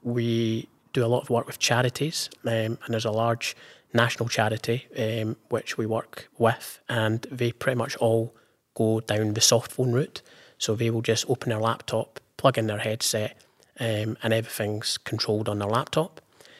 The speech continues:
Um, but we tend to find if you go into more of a,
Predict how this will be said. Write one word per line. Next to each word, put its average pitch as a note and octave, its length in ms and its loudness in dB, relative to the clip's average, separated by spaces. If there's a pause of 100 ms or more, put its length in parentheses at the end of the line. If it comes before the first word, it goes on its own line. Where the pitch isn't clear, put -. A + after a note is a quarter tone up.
(180)
Um, A#2+ 360 -2 (380)
but - 100 4
we A#2+ 60 2
tend B2+ 260 4
to A#2+ 60 -4
find A2 280 -2
if G#2+ 100 -6
you A#2 80 -6
go B2+ 140 -4
into A2 260 -4
more A2 200 -2
of G#2+ 120 -4
a, G2+ 360 0